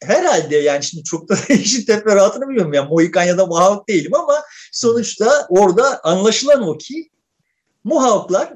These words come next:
çünkü sonrasında hik-, hikaye, hikayeyi Mohawklar sürdürüyor. Yani İngilizler Hollandalıları oradan sepetleyene kadar Mohawklar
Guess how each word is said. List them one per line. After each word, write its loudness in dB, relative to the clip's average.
çünkü -2
sonrasında -2
hik-, -8
hikaye, -2
hikayeyi 0
Mohawklar 0
sürdürüyor. -2
Yani -4
İngilizler 2
Hollandalıları 2
oradan 2
sepetleyene -2
kadar -4
Mohawklar 0